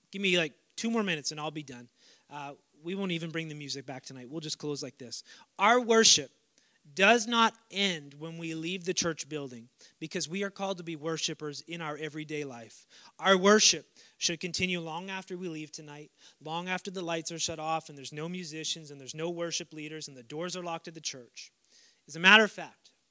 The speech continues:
what we wear, what we watch,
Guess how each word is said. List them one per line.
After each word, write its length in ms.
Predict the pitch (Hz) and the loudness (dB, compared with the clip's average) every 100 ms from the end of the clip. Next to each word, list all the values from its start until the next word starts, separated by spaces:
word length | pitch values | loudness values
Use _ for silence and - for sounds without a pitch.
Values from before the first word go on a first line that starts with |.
| _ _ _ _ _ _ 156 | _ _ _ _ _ _ -2
what 220 | 196 185 | 0 2
we 140 | 196 | 0
wear, 540 | 185 175 185 196 202 196 _ _ _ _ | -4 0 2 2 0 -10 _ _ _ _
what 200 | 160 185 | -6 -2
we 140 | 175 170 | 2 2
watch, 680 | 156 165 190 196 - - | 4 2 2 0 -4 -6